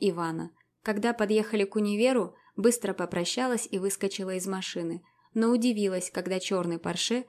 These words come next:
тут же газанул с места и уехал с парковки. "Артём не пойдёт сегодня на учёбу? Тогда зачем меня подвёз?" Пожала плечами и помчалась в универ. Хотела найти Ивана,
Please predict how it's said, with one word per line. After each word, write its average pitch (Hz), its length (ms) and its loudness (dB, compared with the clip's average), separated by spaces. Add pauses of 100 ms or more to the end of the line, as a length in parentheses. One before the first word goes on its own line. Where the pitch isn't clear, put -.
(220)
тут 226 180 4
же 214 120 2
газанул 180 480 0
с - 120 -4
места 202 340 -2
и - 20 -2
уехал 175 360 -2
с 180 80 -10
парковки. - 640 -8 (380)
"Артём 170 400 0
не 170 100 0
пойдёт 170 340 0
сегодня 170 360 -2
на 170 120 -2
учёбу? 208 500 -2 (260)
Тогда 165 280 0
зачем 180 400 0
меня 170 260 0
подвёз?" 196 540 -6 (420)
Пожала 170 400 0
плечами 233 520 2
и 190 40 2
помчалась 180 580 -2
в 180 60 -8
универ. 170 440 -2 (340)
Хотела 190 400 2
найти 185 400 0
Ивана, 175 400 -2